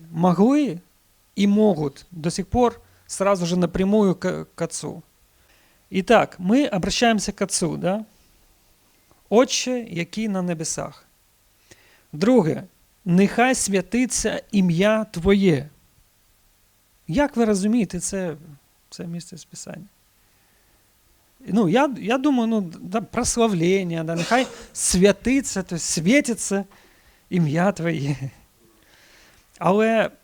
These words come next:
якщо, ну, розібрати це, це речення, то воно звучить так, що, е, «Отче наш, який на, на, на небесах»,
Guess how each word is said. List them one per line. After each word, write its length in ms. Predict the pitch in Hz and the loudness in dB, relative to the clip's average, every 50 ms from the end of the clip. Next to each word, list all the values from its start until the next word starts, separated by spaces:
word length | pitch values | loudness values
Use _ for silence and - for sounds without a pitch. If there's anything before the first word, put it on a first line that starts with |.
| _ - - - | _ -20 -16 -8
якщо, 640 | - 165 202 202 - - - 254 254 226 208 180 - - - _ _ _ _ _ _ _ | -2 -2 -2 -2 -2 -2 0 2 2 2 2 0 -4 -10 -20 _ _ _ _ _ _ _
ну, 480 | - 190 196 208 190 196 185 160 151 151 | -20 -20 -12 -8 -4 -2 -2 -2 0 0
розібрати 600 | 160 175 165 185 185 240 294 330 294 - - 180 | -2 0 -2 -2 -2 0 0 0 0 0 -2 -4
це, 280 | - - - 180 160 147 - - - 185 - | -4 -2 -2 -2 -2 -2 -6 -12 -18 -18 -12
це 340 | - - 175 170 170 165 - - - | -6 -2 0 2 2 0 -2 -2 -2
речення, 640 | 175 185 190 165 143 - - 156 147 143 - 165 - _ _ _ _ _ _ _ _ _ _ _ _ | 0 2 2 0 0 -4 -6 -8 -8 -8 -10 -12 -14 _ _ _ _ _ _ _ _ _ _ _ _
то 840 | - 170 170 170 175 175 175 170 170 170 170 165 165 165 165 160 156 151 139 | -6 -4 -4 -2 -2 -2 -2 -2 0 -2 -2 -2 -2 -2 -4 -6 -8 -4 -2
воно 200 | 165 202 262 277 | 0 0 2 0
звучить 380 | 220 240 226 - 247 208 - | 0 -2 -2 -2 -6 -6 -6
так, 220 | - - - - - _ _ _ _ _ _ | -6 -6 -6 -8 -12 _ _ _ _ _ _
що, 560 | - - - - - 175 165 165 160 156 156 - _ _ - _ _ _ _ _ _ _ _ _ _ _ - _ _ _ _ - | -12 -10 -8 -6 -4 0 0 2 2 0 -2 -6 _ _ -20 _ _ _ _ _ _ _ _ _ _ _ -20 _ _ _ _ -14
е, 100 | 175 - - | -14 -8 0
«Отче 360 | - 226 262 - - - 226 | 4 4 4 4 2 0 0
наш, 380 | 220 220 254 277 277 262 - - | 0 0 0 0 -2 -2 -4 -4
який 280 | 220 202 - - 240 226 | -6 -6 -4 -4 -2 -2
на, 140 | 214 214 | 0 0
на, 460 | 208 214 208 185 196 202 202 196 185 170 | -2 -2 -4 -2 0 0 2 2 0 0
на 240 | 185 180 196 190 | 0 0 2 2
небесах», 720 | 190 185 180 170 185 - - - 254 262 262 226 - - - | 2 0 0 -2 -2 -2 -2 -4 -4 -4 -4 -6 -8 -12 -20